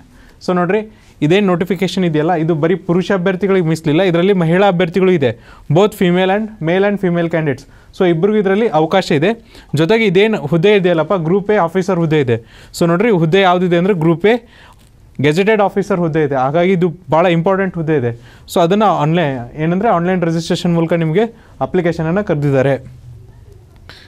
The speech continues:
So ನೆಕ್ಸ್ಟ್ ನೋಡ್ರಿ, ನಿಮಗೆ ನೆಕ್ಸ್ಟ್ ಅಪ್ಲಿಕೇಶನ್ ಯಾವಾಗ ಸ್ಟಾರ್ಟ್ ಆಗುತ್ತೆ ಅಂದ್ರೆ, ಅಪ್ಲಿಕೇಶನ್ ನಿಮಗೆ ಹದಿನಾರನೇ ಫೆಬ್ರವರಿಯಿಂದ ಸ್ಟಾರ್ಟ್ ಆಗಿ ಇಪ್ಪತ್ತಾರನೇ ಫೆಬ್ರವರಿಗೆ ಎಂಡ್ ಆಗುತ್ತೆ. ಅಂದ್ರೆ ಕೇವಲ ಹತ್ತು ದಿನ ಮಾತ್ರ ಟೈಮ್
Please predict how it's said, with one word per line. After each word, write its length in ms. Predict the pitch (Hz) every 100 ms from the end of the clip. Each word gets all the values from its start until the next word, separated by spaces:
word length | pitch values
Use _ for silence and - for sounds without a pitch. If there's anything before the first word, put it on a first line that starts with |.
| - -
So 80 | 208
ನೆಕ್ಸ್ಟ್ 200 | 196 -
ನೋಡ್ರಿ, 240 | 226 190 214 220 - 165
ನಿಮಗೆ 260 | 170 180 180 170
ನೆಕ್ಸ್ಟ್ 200 | 170 214 175 - - - 131
ಅಪ್ಲಿಕೇಶನ್ 420 | 196 196 208 196
ಯಾವಾಗ 180 | 170 180
ಸ್ಟಾರ್ಟ್ 220 | - 175 175
ಆಗುತ್ತೆ 220 | 160 151
ಅಂದ್ರೆ, 160 | 131 202 214 - - - -
ಅಪ್ಲಿಕೇಶನ್ 420 | 139 190 202 202 190
ನಿಮಗೆ 220 | 185 185 226
ಹದಿನಾರನೇ 460 | 151 147 180 196 202 190
ಫೆಬ್ರವರಿಯಿಂದ 500 | 165 185 185 180 175
ಸ್ಟಾರ್ಟ್ 220 | 175 165 156
ಆಗಿ 160 | 135 214 214 - - 156
ಇಪ್ಪತ್ತಾರನೇ 500 | 143 190 202 165 180 175
ಫೆಬ್ರವರಿಗೆ 440 | 156 165 160 180 175
ಎಂಡ್ 120 | 151
ಆಗುತ್ತೆ. 200 | 143 127 131
ಅಂದ್ರೆ 140 | 180 170 175
ಕೇವಲ 200 | 170 214 220 - - -
ಹತ್ತು 220 | 160 165 214
ದಿನ 140 | 208 202
ಮಾತ್ರ 240 | 185 170 208 180
ಟೈಮ್ 160 | 165